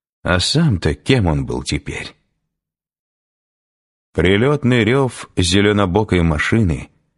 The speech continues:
рассекающей просторы Пятого океана —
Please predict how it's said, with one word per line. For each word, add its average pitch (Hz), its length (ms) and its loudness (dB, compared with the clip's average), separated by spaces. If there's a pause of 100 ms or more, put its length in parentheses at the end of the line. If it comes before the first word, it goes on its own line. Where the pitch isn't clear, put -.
(200)
рассекающей 82 880 0
просторы 85 540 0
Пятого 85 460 0
океана — 90 580 0